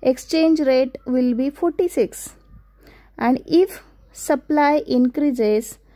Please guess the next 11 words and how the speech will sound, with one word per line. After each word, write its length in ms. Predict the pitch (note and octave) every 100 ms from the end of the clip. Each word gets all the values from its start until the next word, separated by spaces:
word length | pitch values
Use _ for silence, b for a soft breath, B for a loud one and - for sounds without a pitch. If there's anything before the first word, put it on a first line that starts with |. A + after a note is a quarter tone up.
| b b b
up 240 | - B3 -
to 100 | D4+
the 140 | C#4+
point, 500 | D4+ C4+ A#3+ A#3+ B3 C#4 _ _ _ _ _ _ _ _ _ _ _ _ _ - - - - -
up 240 | - -
to 100 | C#4
the 200 | C4 C#4+ -
R, 320 | B3 A#3+ B3 _ _ -
this 300 | A3+ D#4 -
point, 540 | - A3 A3 A#3+ B3+ - _ -
then 340 | A3+ A#3 A#3+